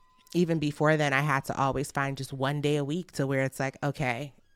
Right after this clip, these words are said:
I have to," like, you know, like, cousins are having babies and the babies don't even know my face. And I'm like, "No." <laughs> Um, so yeah, like, it's, there's wake up calls for you, like, where you have to remind yourself, like, "Okay,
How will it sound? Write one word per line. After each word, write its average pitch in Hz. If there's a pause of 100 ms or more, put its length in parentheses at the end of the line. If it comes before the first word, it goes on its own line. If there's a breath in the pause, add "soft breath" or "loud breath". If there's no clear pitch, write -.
(380)
I 156
have 147
to," 143
like, 127 (680 soft breath)
you 214
know, 160
like, 147
cousins 190
are 156
having 165
babies 165
and 143
the 143
babies 175
don't 170
even 170
know 180
my 208
face. 269
And 247
I'm 269
like, 269
"No." 262
<laughs> - (520 loud breath)
Um, 330
so 233
yeah, 220
like, 180
it's, 233 (300 loud breath)
there's 285
wake 269
up 247
calls 175
for 175
you, 147
like, 151
where 170
you 208
have 190
to 175
remind 170
yourself, 160
like, 143
"Okay, 143